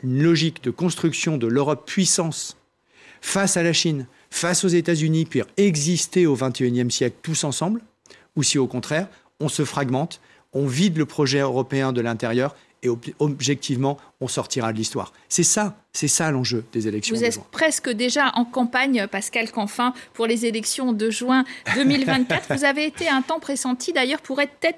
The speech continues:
Speaker 2: de liste du parti macroniste pour ces élections. Vous effa-, vous vous effacez, euh, désormais devant Stéphane Séjourné. Est-ce que vous êtes trop vert pour le parti de la majorité présidentielle ?
Speaker 1: Non, puisque mon bilan,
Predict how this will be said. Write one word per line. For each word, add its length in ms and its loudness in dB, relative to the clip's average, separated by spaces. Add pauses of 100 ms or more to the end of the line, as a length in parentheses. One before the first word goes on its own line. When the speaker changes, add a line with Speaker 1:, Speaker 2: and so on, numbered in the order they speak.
Speaker 2:
de 80 -4
liste 340 -4
du 180 -2
parti 360 -6
macroniste 680 -2 (460)
pour 140 -4
ces 200 0
élections. 540 -2
Vous 220 -4
effa-, 480 -2
vous 120 -6
vous 220 -2
effacez, 540 0
euh, 80 0 (280)
désormais 440 2
devant 320 0
Stéphane 500 0
Séjourné. 640 0 (240)
Est-ce 140 -4
que 80 2 (160)
vous 320 0
êtes 200 -4 (540)
trop 260 2
vert 320 2
pour 160 -2
le 100 4
parti 340 -2
de 40 -2
la 80 2
majorité 500 -2
présidentielle ? 920 -4
Speaker 1:
Non, 160 2
puisque 200 -2
mon 200 2
bilan, 400 2